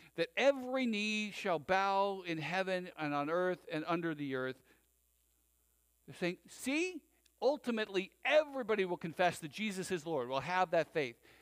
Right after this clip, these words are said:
But that's not what this necessarily means. As, as, as James will put it in his,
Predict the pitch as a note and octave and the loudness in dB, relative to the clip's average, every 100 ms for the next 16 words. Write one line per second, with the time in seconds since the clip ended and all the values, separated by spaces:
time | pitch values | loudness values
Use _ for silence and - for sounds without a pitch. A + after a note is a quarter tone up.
0 | - - - F3 - A#3 - G3+ A3+ A3+ | -20 -20 -2 -2 2 0 2 -2 -2 2
1 | G3+ - F#3+ G3+ F#3 G3 - G3+ F#3 E3 | -2 0 -4 -2 -2 -4 -4 -2 0 -2
2 | E3 A3+ A3 C#3 G#2+ - - - _ _ | 0 0 0 -2 -8 -14 -16 -16 _ _
3 | _ _ _ _ _ _ _ _ _ _ | _ _ _ _ _ _ _ _ _ _
4 | - F#3 F#3 A#3+ F#3 - G3 D#3+ C3+ G#3+ | -2 0 0 2 -2 -2 -6 -6 0 2
5 | C4 F#3+ F#3+ G#3+ G3 F#3 D#3 C4 A#3 - | 2 0 -2 2 2 2 0 2 0 0